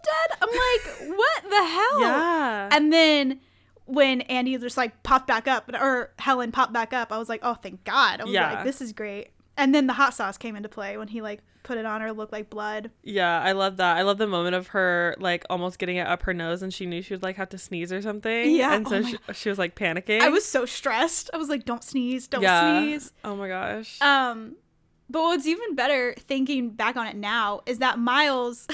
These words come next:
Speaker 1: <laughs> thought he killed Andy twice and she still came back.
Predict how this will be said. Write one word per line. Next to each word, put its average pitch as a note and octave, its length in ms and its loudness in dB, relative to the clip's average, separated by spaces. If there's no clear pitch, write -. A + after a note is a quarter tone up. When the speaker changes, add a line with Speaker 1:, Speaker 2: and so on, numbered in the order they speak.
Speaker 1:
<laughs> - 240 -20
thought E4+ 200 6
he F#4 140 2
killed F4 240 0
Andy C#4 360 0
twice C#4+ 500 0
and C4 160 -2
she E4+ 160 -2
still C5 360 6
came A4+ 200 2
back. G#4 200 10